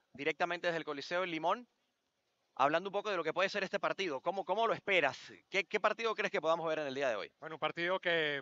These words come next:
Speaker 2: puede marcar diferencia, como ya lo mencionábamos en la antesala o en el inicio de esta transmisión.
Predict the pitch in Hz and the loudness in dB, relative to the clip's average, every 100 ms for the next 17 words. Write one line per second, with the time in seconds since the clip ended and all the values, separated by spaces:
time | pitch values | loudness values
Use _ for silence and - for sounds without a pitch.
0 | - 147 185 165 165 202 - 160 170 170 | -2 -2 0 0 0 -2 -4 -4 -4 -2
1 | 202 170 151 147 190 190 - 147 175 185 | -4 -4 -6 -4 -4 -6 -8 -4 -4 -4
2 | 185 160 147 160 156 143 151 - 165 196 | -8 -6 -4 -4 -4 -6 -6 0 2 4
3 | 202 _ _ - 143 196 156 151 - 180 | 0 _ _ -12 -6 -4 -4 -6 -6 -4
4 | 170 185 185 156 135 170 208 240 | -2 -2 -4 -6 -8 -4 -4 -4